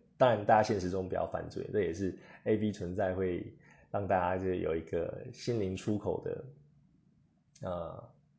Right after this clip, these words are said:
的，的一个，的一个工具啦。对，呃，非常感谢就是他们的付出。唉，好啦，那以上呢，<laughs> 就我分享的五位匈奴控应该会喜欢的女优啊，希望大家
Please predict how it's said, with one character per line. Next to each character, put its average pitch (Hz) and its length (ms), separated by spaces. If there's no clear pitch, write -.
的， 90 260
的 92 180
一 92 60
个， 85 340
的 90 140
一 90 40
个 90 80
工 92 260
具 92 220
啦。 - 180
对， - 140
呃， - 160
非 - 140
常 104 160
感 78 180
谢 90 140
就 90 80
是 90 80
他 90 120
们 85 100
的 80 80
付 85 260
出。 - 260
唉， - 640
好 107 100
啦， 123 160
那 101 360
以 95 160
上 123 240
呢， 95 280
<laughs> - 340
就 101 120
我 85 80
分 117 260
享 92 220
的 85 260
五 92 220
位 113 420
匈 135 300
奴 104 160
控 92 340
应 101 100
该 98 140
会 101 160
喜 92 260
欢 87 160
的 85 80
女 80 260
优 87 120
啊， 90 200
希 90 140
望 85 200
大 87 80
家 80 180